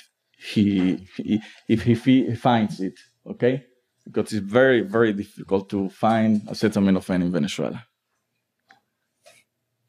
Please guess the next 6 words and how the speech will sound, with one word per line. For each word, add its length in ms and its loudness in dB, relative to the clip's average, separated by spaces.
Socialism 580 -2
at 80 -18
its 100 -12
finest. 480 -8
And 140 2
meanwhile, 640 6